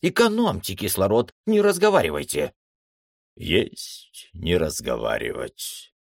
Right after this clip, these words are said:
пробормотал гигант и лёг на спину, упираясь плечами в заднюю стену грота. Он попытался вытянуться во весь свой огромный рост, но не смог. Ноги встретили скалу и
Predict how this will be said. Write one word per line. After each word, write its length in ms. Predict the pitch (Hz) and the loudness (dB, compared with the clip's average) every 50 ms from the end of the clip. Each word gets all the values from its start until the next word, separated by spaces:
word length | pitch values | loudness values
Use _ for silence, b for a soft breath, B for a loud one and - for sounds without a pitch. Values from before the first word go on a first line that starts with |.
| _ _ - | _ _ -2
пробормотал 580 | 139 117 98 104 98 95 95 92 - 92 92 92 | 0 2 2 2 2 2 2 4 4 4 2 2
гигант 640 | 82 87 85 82 95 117 123 120 123 127 120 - | 0 -2 -2 0 2 2 2 2 0 -2 -2 -4
и 60 | 151 147 | -2 0
лёг 260 | 151 151 143 - - | 0 0 0 0 -2
на 280 | 107 104 101 98 98 | -2 0 2 2 0
спину, 520 | 95 - - - 82 73 71 65 65 67 76 | 0 -2 -6 -6 -6 -6 -6 -6 -8 -6 -6
упираясь 520 | 80 78 - 87 85 87 85 85 82 - | -6 -2 0 0 2 2 2 2 0 -4
плечами 720 | - 80 82 - - 110 107 107 101 101 101 101 101 98 98 | -6 -6 -4 -2 0 2 2 2 2 2 2 2 2 0 0
в 180 | - - 92 | -2 -4 -4
заднюю 480 | 85 90 92 90 85 78 87 85 85 82 | 0 2 2 2 2 0 -2 -2 -2 -4
стену 420 | - - - 78 73 71 69 65 | -4 -4 -4 -4 -4 -4 -6 -10
грота. 600 | 64 62 60 58 58 55 - - 57 52 50 - _ _ _ _ _ _ _ _ _ _ _ _ _ _ _ | -10 -8 -8 -8 -8 -8 -10 -10 -8 -8 -8 -10 _ _ _ _ _ _ _ _ _ _ _ _ _ _ _
Он 180 | - 113 107 104 | 0 0 2 2
попытался 540 | 110 95 113 - 113 107 101 - - 110 | 0 0 2 2 2 2 2 4 2 2
вытянуться 600 | 104 113 123 117 - 107 101 101 95 - - 101 95 | 4 4 2 0 0 -2 -2 -2 -2 -2 0 2 2
во 160 | 92 95 95 | 4 4 4
весь 280 | 95 98 98 95 90 - | 4 2 2 0 0 -2
свой 360 | - 90 87 90 92 92 90 | -4 -2 0 2 4 4 4
огромный 500 | 87 82 85 87 87 85 85 85 85 85 | 2 2 2 0 0 0 0 -2 -2 0
рост, 400 | 90 95 98 98 92 - - _ - | 0 0 0 -2 -2 -6 -10 _ -12
но 240 | 101 104 104 98 95 | -8 -6 -4 -4 -2
не 160 | 90 85 80 | -4 -4 -6
смог. 560 | 73 - - - 67 58 57 - _ _ _ _ _ _ _ _ _ _ _ _ - | -6 -8 -10 -10 -10 -10 -10 -12 _ _ _ _ _ _ _ _ _ _ _ _ -2
Ноги 260 | 139 151 147 143 143 | 0 0 0 0 -4
встретили 520 | 131 - - 127 127 123 - 107 98 98 | -6 -6 -4 -6 -6 -4 -4 -4 -4 -4
скалу 520 | 90 - - - 85 82 87 101 127 127 123 | -4 -4 -4 -2 -2 -2 -2 -2 -4 -6 -6
и 340 | 127 135 151 156 160 147 | -6 -6 -6 -6 -8 -10